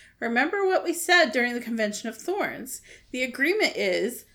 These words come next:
we will let you back into the Camarilla, no questions asked, and all is forgiven. And in exchange, if you persecute us, then the treaty is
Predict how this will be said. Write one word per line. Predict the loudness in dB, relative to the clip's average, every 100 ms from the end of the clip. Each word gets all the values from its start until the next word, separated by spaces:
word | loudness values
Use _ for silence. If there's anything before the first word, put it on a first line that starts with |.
| _
we | -6 -4
will | 0 4
let | 6 4 2
you | -2 -2
back | 2 4 4
into | -2 -4
the | -6
Camarilla, | -6 0 0 0 0 4 6 4 0 -8 -16 -6
no | 0 0
questions | 2 2 0 0 0 2
asked, | 2 2 0 -2 -8 -10 _ _ _ _ -18 -6
and | 4 4 4 2 -4 -2
all | 0 4 6 6
is | 4
forgiven. | 0 0 2 4 4 2 0 -4 -8 -20 _ -2
And | 0 2
in | 0
exchange, | 0 -2 -6 -6 -2 -2 -2 -4 -6 -8 _ _ _ _ _ _ _ _ 0
if | 2 2 -2
you | -4 -2 -2
persecute | 2 4 4 2 -2 0 0 4
us, | 4 2 -2 -10
then | -2 0 2
the | 0
treaty | -2 -2 0 0 0
is | -2 -4